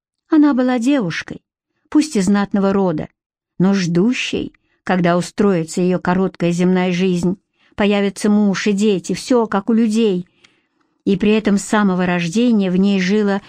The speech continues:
иное существо с судьбой гораздо более протяженной. Оно всегда было больше нее — и смотрело поверх ее головы. Все ее силы и способности сверхобычных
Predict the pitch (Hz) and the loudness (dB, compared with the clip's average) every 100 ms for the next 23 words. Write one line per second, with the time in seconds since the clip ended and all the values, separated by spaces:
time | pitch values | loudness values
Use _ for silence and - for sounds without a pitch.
0 | - - 185 185 214 269 220 - 202 - | -16 -2 2 4 4 2 -2 -4 -4 -2
1 | 214 - 208 196 180 - - - - 233 | -4 -4 -2 0 -2 -6 -16 -6 0 2
2 | 196 226 196 202 196 180 202 202 226 226 | 2 2 2 0 0 0 -2 -2 -2 2
3 | 240 214 196 190 - - _ _ 208 196 | 2 2 0 -2 -6 -16 _ _ -2 0
4 | - 202 180 196 175 160 156 151 _ _ | 0 0 2 2 2 2 0 -4 _ _
5 | _ _ _ _ _ - 196 233 208 254 | _ _ _ _ _ -4 0 2 0 -2
6 | 233 226 240 202 202 196 214 185 208 196 | 0 0 0 0 0 0 0 0 -2 0
7 | 202 208 175 _ _ _ _ - 180 208 | 0 0 -4 _ _ _ _ -6 -2 0
8 | 202 220 214 208 220 220 208 - 226 214 | 0 0 0 0 0 0 0 0 0 2
9 | 208 196 202 202 190 160 _ _ _ _ | 0 0 0 0 -2 -4 _ _ _ _
10 | _ _ - - - 311 285 262 247 - | _ _ -16 -8 0 2 4 2 0 0
11 | 262 226 214 - 220 214 226 190 175 175 | 2 2 0 0 -2 0 0 2 0 -2
12 | 202 180 220 202 196 196 214 - 175 151 | -6 -2 0 0 0 0 0 -2 -4 -4